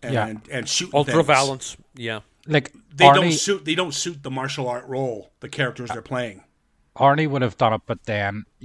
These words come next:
Speaker 2: Arnie would have been good in it, but obviously had the Terminator kind of thing going on, and you would, I would have liked to have seen someone of the same kind of stature as Dolph going head, like two titans, whereas Jean-Claude Van Damme,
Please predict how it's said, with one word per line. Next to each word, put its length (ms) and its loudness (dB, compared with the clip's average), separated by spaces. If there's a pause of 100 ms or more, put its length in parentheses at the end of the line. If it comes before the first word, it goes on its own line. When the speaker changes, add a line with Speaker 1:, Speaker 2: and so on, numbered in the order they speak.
Speaker 2:
Arnie 240 0
would 80 -2
have 140 -8
been 160 -8
good 160 -6
in 100 -4
it, 180 -6
but 280 -4
obviously 380 -10
had 240 -4
the 100 -14
Terminator 520 -6
kind 220 -8
of 80 -10
thing 180 -10
going 200 -8
on, 220 -4 (140)
and 460 -4 (920)
you 220 -8
would, 360 -6
I 80 0
would 180 -4
have 160 -6
liked 260 -2
to 100 -4
have 100 -8
seen 280 -10
someone 460 -10
of 180 -14
the 100 -12
same 360 -10
kind 300 -12
of 80 -10
stature 640 -6
as 160 -12
Dolph 440 -6 (300)
going 220 -6
head, 240 -6
like 220 -12
two 160 -10
titans, 540 -10
whereas 360 -4
Jean-Claude 560 -10
Van 200 -6
Damme, 300 -6